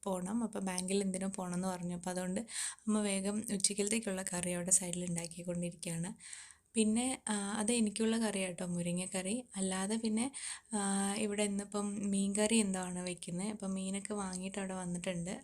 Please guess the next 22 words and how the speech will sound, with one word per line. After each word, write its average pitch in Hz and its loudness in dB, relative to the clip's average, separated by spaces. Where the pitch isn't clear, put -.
അപ്പം 196 -4
അത് 190 -4
പിന്നെ 233 4
അച്ഛൻ 220 4
ഉച്ചയ്ക്ക് 202 4
വെച്ചോളും. 180 2
അപ്പം - 2
അതുകൊണ്ട് 208 4
ഇപ്പം 220 2
അമ്മ 208 2
പോകുന്നതിന് 214 4
മുന്നേ 220 4
വേഗം 214 2
മുരിങ്ങക്കറി 190 0
വെക്കുകയാണ്. 185 -4
അപ്പോൾ 240 4
ദേ 226 6
ഇവിടെ 220 4
നമ്മൾ 208 4
മുട്ടക്കറിക്കുള്ള 214 2
ഉള്ളിയും, 208 0
ആ, 190 0